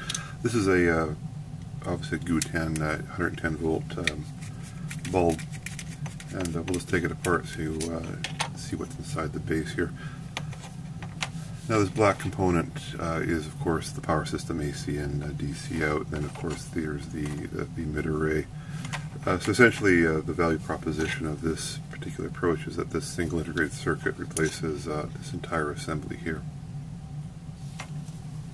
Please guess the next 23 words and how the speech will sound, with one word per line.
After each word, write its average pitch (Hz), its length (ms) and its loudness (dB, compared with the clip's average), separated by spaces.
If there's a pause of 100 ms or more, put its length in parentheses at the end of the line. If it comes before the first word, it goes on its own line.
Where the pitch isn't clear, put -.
(2000)
Okay, 143 300 8
let's 92 140 4
talk 113 160 8
about 95 120 2
flicker. 95 440 6 (420)
Now, 104 300 8 (100)
obviously 113 320 6
that - 80 4
little 95 180 6
assembly 90 420 4
has 80 140 2
absolutely 85 500 2
no 80 80 4
capacitors, 82 720 0
and 73 100 -6
of 80 100 -8
course 78 240 -2
this - 160 -8
is 87 80 -4
the - 80 -6
weak - 220 -4
spot - 360 4
probably 82 380 4